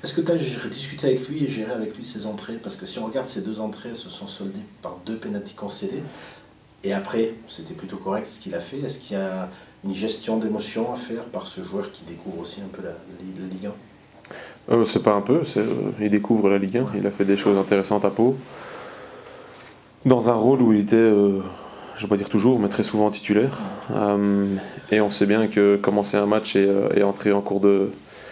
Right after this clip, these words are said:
Speaker 2: de jeu, bah, c'est pas du tout la même chose et ça se prépare pas du tout de la même manière. Euh, donc on en a discuté, on a, on a mis les, les choses au clair et, et s'il est amené à, à commencer le match demain, ben, euh,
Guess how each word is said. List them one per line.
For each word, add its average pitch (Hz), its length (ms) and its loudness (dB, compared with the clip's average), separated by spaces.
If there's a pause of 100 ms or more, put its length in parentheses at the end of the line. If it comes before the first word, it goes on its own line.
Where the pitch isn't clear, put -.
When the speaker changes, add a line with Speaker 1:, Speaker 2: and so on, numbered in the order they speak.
(420)
Speaker 2:
de 104 100 6
jeu, 107 240 6
bah, 104 80 6
c'est 101 120 -4
pas - 100 2
du - 120 2
tout 98 80 4
la 107 60 6
même - 160 4
chose 113 320 4
et - 20 -2
ça 98 140 -2
se - 80 -6
prépare 98 240 0
pas - 120 0
du 95 60 -2
tout 104 120 -4
de 95 40 -2
la 101 60 6
même 101 120 2
manière. 107 340 2 (300)
Euh, 95 680 0 (720)
donc 104 120 4
on 113 160 6
en 113 40 6
a 110 40 6
discuté, 107 560 4
on 107 160 2
a, 87 400 2
on 101 60 -2 (100)
a 95 140 0
mis 110 60 6
les, 98 100 6
les 101 300 2
choses 101 200 4
au 98 60 6
clair 113 380 4
et, 90 260 4
et - 60 -2
s'il 98 280 0
est 98 40 4
amené 101 240 4
à, 104 360 2
à 104 120 0
commencer 101 360 4
le 104 60 4
match 104 160 4
demain, 104 300 4
ben, 101 240 4
euh, - 20 -4